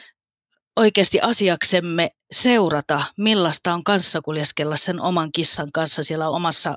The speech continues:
yhteisessä asunnossa ja kodissa, niin varmasti huomattais se, että kuinka paljon,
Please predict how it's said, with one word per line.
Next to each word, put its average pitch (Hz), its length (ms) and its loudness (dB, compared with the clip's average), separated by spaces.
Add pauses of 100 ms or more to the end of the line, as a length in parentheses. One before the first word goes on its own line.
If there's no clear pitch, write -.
(120)
yhteisessä 160 600 -2
asunnossa 196 600 -2
ja 165 120 -2
kodissa, 170 520 0 (560)
niin 175 180 -2
varmasti 180 480 0
huomattais 147 840 -2 (220)
se, 160 200 2
että 151 140 -4
kuinka 160 260 -2
paljon, 156 580 0